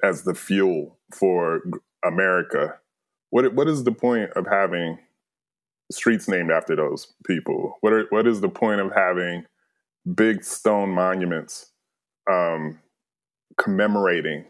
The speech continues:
these people? These people who wanted to have white supremacy be the prevailing,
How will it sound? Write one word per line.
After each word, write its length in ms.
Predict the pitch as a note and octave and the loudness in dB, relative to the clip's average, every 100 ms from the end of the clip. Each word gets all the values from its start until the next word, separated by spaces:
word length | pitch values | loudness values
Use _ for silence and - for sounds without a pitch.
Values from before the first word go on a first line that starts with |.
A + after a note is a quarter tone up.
| _ | _
these 180 | F2+ F2 | -2 -2
people? 420 | - F2+ C#2+ C#2+ | -2 -2 -2 -2
These 160 | D#2+ - | -2 0
people 280 | B2 A#2 A2 | 2 2 0
who 200 | A2 F#2+ | -2 0
wanted 420 | A2+ A#2 A2 - | 0 2 0 -2
to 160 | G2+ - | -4 0
have 220 | G2+ F#2+ | 0 2
white 260 | F#2 G2 F#2 | 0 0 -2
supremacy 600 | - - G#2+ G2+ - F2+ | -8 -2 0 0 -2 -4
be 360 | E2 G2 G2 F#2 | -2 -2 0 -2
the 400 | F2 F2+ F2 - _ _ _ _ | -4 -4 -6 -8 _ _ _ _
prevailing, 800 | - F#2+ A#2+ C3+ C3 B2 A#2+ | 0 4 4 4 2 0 -2